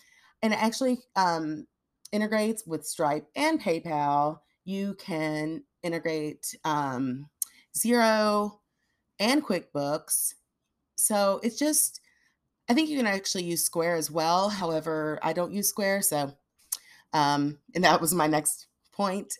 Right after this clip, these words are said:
um, is that I do use Stripe, and that is how I can accept payments through Dubsado.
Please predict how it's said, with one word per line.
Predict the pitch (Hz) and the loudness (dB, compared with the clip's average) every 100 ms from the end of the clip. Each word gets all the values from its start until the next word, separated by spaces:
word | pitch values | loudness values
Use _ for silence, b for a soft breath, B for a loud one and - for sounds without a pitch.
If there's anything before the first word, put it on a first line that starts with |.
| 160 | -4
um, | 156 147 | -2 -2
is | 160 | -2
that | 165 | -2
I | 160 | -2
do | 160 165 160 | -2 -2 -2
use | 160 214 240 240 - B B B B B - | -2 0 2 2 -2 B B B B B -2
Stripe, | - 269 277 320 - | 2 8 8 8 4
and | 240 220 | 0 2
that | 196 202 - - - _ _ _ | 4 2 0 -8 -14 _ _ _
is | - 196 | -4 -4
how | 202 190 | -2 -2
I | 175 | -2
can | 196 | -4
accept | 165 - 170 | -6 -6 -6
payments | 175 165 160 160 | -6 -4 -4 -8
through | - 247 240 240 233 B B | -4 0 2 2 -2 B B
Dubsado. | 190 185 151 - - | -4 -4 -4 -8 -14